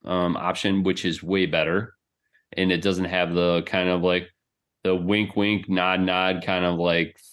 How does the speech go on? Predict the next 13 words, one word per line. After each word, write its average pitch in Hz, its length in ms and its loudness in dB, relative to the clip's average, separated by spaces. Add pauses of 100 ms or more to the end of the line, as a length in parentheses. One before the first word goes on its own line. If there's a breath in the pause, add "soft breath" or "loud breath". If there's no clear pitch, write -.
(380)
f-, - 60 -20 (120)
fake 90 440 0 (100)
allusions 92 760 0
to 87 160 -2
what 85 300 0
things 87 320 -2
actually 82 460 0
meant 82 460 -2 (100)
in 95 320 2
the, 92 400 0
in 95 160 0
the 95 100 2
episode, 104 760 -2